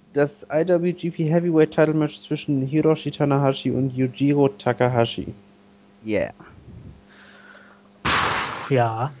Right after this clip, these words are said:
Speaker 3: das kam dann.
Speaker 2: Ja, darauf freue ich mich ja persönlich, weil ich ja ein ziemlicher Yujiro-Fan bin, dem, sein Gimmick finde ich auch einfach großartig.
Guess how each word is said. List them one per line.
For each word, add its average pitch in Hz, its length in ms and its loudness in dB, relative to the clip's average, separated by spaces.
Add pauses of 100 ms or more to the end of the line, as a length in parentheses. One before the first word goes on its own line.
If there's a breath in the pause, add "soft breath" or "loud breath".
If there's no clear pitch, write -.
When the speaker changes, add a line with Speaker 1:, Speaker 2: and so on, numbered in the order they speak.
(180)
Speaker 3:
das 127 200 -6
kam 127 280 0
dann. 113 240 -6 (1500 loud breath)
Speaker 2:
Ja, 131 120 4
darauf 156 280 6
freue 143 280 2
ich - 180 -10
mich 143 140 -12
ja 127 100 -4
persönlich, 127 680 -8
weil 113 480 0
ich - 220 -14
ja 113 240 -2
ein 113 260 -10
ziemlicher 127 680 2 (120)
Yujiro-Fan 113 840 -2
bin, 113 360 -4 (360)
dem, 127 380 2 (140)
sein 117 260 2
Gimmick 123 320 2
finde 113 200 -4
ich - 100 -6
auch 101 140 2
einfach 107 300 -4
großartig. 113 680 0